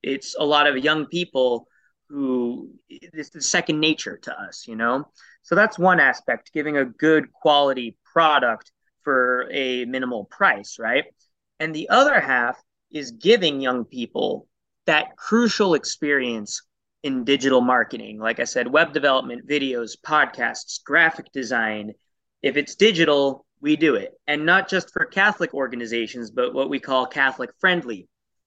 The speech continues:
organizations as well. So, you know, that's the kind of work we do. And whether you're someone who's interested in our services or you're someone who wants to help us out in our mission, yeah, Catholics for Hire dot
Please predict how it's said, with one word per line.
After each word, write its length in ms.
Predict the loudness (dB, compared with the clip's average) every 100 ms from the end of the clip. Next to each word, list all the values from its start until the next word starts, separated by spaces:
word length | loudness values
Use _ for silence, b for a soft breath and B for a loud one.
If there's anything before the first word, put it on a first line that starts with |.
| _ -6
organizations 880 | -4 -4 -4 -4 -4 -6 -14 -16 -18 b b b -8
as 180 | -6 2
well. 440 | 2 2 -2 -18 _ _
So, 680 | -8 0 4 4 2 -2 -6 _ _ _
you 100 | -4
know, 100 | 0
that's 280 | 2 0 0
the 80 | -6
kind 240 | 0 0
of 80 | 0
work 280 | 0 -2 -2
we 100 | -8
do. 300 | 0 2 4
And 340 | 2 0 -8 -8
whether 300 | 0 2 2
you're 220 | 0 -2 -4
someone 360 | -6 -8 -8
who's 200 | -10 -6
interested 640 | -4 -2 2 2 0 -8 -2
in 80 |
our 100 | -2
services 680 | -2 -2 -4 -4 -4 -4 0
or 160 | 0 0
you're 300 | -2 -6 -10 b b -10
someone 600 | 0 0 2 0 0 -4
who 440 | -4 -2 -4 -8 _
wants 340 | 0 0 0
to 140 | -2 0
help 260 | 0 0
us 160 | -2 2
out 300 | 4 4 0
in 240 | -8 -8 0
our 160 | 0
mission, 560 | 2 0 -2 -6 -6 -12 _ _ _
yeah, 360 | 2 4 4 4
Catholics 540 | 2 0 0 -4 -4
for 160 | -2 2
Hire 520 | 4 4 4 2 0
dot 240 | 0 0